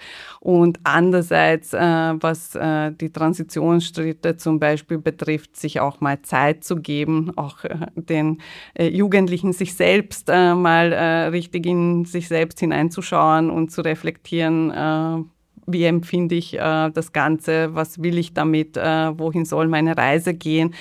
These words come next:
aber auch den Eltern Verständnis dafür zu entwickeln und auch, äh,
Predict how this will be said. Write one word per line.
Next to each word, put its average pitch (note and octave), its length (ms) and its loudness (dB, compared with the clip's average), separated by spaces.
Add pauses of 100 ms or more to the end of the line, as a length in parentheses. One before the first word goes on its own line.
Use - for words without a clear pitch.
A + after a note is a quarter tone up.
(160)
aber D#3+ 220 4
auch D#3 160 4
den E3 160 2
Eltern E3 640 2
Verständnis E3+ 600 0
dafür E3 320 -2
zu E3+ 120 -4
entwickeln D#3+ 720 0
und D#3 280 0
auch, D3 360 0
äh, D#3 280 0